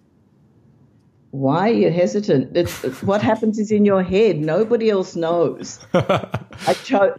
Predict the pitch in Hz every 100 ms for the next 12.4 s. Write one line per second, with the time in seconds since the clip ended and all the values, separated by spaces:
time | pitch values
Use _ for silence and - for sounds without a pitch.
0 | _ - 233 233 233 196 - 190 185 175
1 | 180 - - 180 170 165 151 165 180 -
2 | 170 165 160 131 147 143 226 - 190 160
3 | 156 156 151 143 147 151 175 - - -
4 | - - _ 214 214 214 202 _ _ _
5 | _ _ _ _ _ _ _ - _ _
6 | _ _ _ _ _ - 226 190 123 -
7 | _ _ _ _ _ _ - 202 196 160
8 | - _ _ 220 214 220 - - 254 247
9 | 262 - 220 214 202 - 180 165 165 113
10 | - _ _ _ _ - 208 226 220 233
11 | 247 294 294 277 254 240 233 214 220 202
12 | 180 151 208